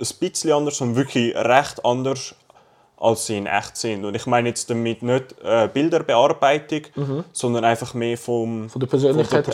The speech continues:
Speaker 1: Persönlichkeit her, auch vom Lebensstil her.
Speaker 2: Ähm, recht viel.
Speaker 1: Und wieso machen wir den Schwanzvergleich?
Speaker 2: Wie
Speaker 1: Ja, ist ja
Speaker 2: Ähm,
Speaker 1: einfach gesagt.
Speaker 2: es ist, ja, es, es, es ist einfach ein Schwanzvergleich.
Speaker 1: Ist ein Schwanzvergleich.
Speaker 2: Ja, weil einfach,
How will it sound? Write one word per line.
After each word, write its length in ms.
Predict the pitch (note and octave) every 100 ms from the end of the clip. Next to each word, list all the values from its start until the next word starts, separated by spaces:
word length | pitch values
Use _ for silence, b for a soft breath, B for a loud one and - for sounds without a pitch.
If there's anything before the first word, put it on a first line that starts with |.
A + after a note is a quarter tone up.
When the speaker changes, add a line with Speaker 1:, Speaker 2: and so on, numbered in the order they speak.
| -
Speaker 1:
Persönlichkeit 680 | C3+ E3 E3 - D3 C#3 D3+
her, 300 | C3 B2 -
auch 100 | B2
vom 200 | B2+ A#2+
Lebensstil 640 | B2 C#3 D3 - C#3 C3+
her. 300 | C#3 C3+ C3+ - b b b b b b b b b _ -
Speaker 2:
Ähm, 680 | B2+ A#2 A#2 A#2+ A2+ A2 A2+ B2+ b b _ _ -
recht 380 | A#2+ C#3+ - -
viel. 260 | A#2+ A#2 B2+ _ _ _ _ _ _ _
Speaker 1:
Und 160 | A#2 A2
wieso 240 | C3+ B2
machen 320 | A#2 A#2 C#3+
wir 120 | C3+
den 100 | B2+
Schwanzvergleich? 600 | B2 B2 A#2+ - A#2 G2 - - _ b b b -
Speaker 2:
Wie 160 | A#2+ B2+ - - - _ _ B B B B B _ -
Speaker 1:
Ja, 100 | A#2
ist 160 | A#2 A2+
ja 80 | B2+
Speaker 2:
Ähm, 60 | B2+
Speaker 1:
einfach 200 | A2+ B2
gesagt. 300 | C3 G2+ - -
Speaker 2:
es 140 | D3
ist, 160 | F#3 F#3+
ja, 160 | D#3 F3
es, 180 | C3 -
es, 280 | - B2+ C3+
es 300 | - B2+ C#3+
ist 120 | D3+
einfach 200 | C3 -
ein 80 | B2
Schwanzvergleich. 500 | - C#3 D#3 C#3+ C3
Speaker 1:
Ist 60 |
ein 40 | B2
Schwanzvergleich. 340 | B2+ B2+ B2+
Speaker 2:
Ja, 100 | C3+
weil 100 | C3
einfach, 340 | B2+ C3+ B2+